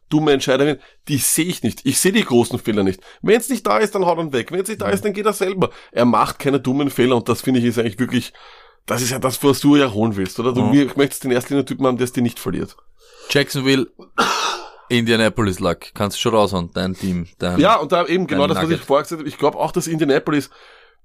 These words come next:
Speaker 1: wenn sie nicht in die Playoffs kommen, werden sie irgendwie bis zum Schluss dranbleiben. Und ich weiß aber nicht wie, ich weiß nicht, was gut ist an den Colts. Ich weiß nicht, ich weiß nicht, ob's irgendeinen, einen Teil gibt, bis auf vielleicht die O-Line,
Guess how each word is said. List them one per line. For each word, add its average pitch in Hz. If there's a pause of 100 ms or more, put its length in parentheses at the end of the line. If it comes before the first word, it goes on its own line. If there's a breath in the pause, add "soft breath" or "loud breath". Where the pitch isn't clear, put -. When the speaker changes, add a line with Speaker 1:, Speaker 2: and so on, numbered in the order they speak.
(320)
Speaker 1:
wenn 170
sie 202
nicht 196
in 190
die 175
Playoffs 143
kommen, 156
werden 139
sie 143
irgendwie 160
bis 147
zum 143
Schluss 143
dranbleiben. 127 (880)
Und 135
ich 123
weiß 120
aber 135
nicht 143
wie, 160
ich 117
weiß 131
nicht, 156
was 131
gut 156
ist 123
an 107
den 110
Colts. 101 (440 loud breath)
Ich 127
weiß 151
nicht, 170
ich 135
weiß 156
nicht, 151
ob's 147
irgendeinen, 160
einen 139
Teil 131 (640 loud breath)
gibt, 180
bis 180
auf 175
vielleicht 156
die -
O-Line, 139